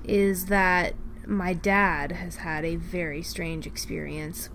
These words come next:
with something that was also bird-like when he was young, also on B Road, where this happened to Josh,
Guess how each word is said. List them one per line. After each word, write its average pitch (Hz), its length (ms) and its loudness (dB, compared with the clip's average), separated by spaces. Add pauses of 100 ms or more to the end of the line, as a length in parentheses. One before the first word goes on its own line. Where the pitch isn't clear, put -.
with 170 400 -2
something 175 760 -2
that 165 200 -4
was 180 140 -4
also 190 360 0
bird-like 156 680 -4 (1080)
when 220 180 8
he 277 180 10
was 226 180 8
young, 170 340 2 (720)
also 320 360 10
on 240 240 6
B 185 200 2
Road, 170 440 0 (380)
where 170 380 -2
this 180 260 -6
happened 170 400 -6
to 165 260 -6
Josh, 156 560 -6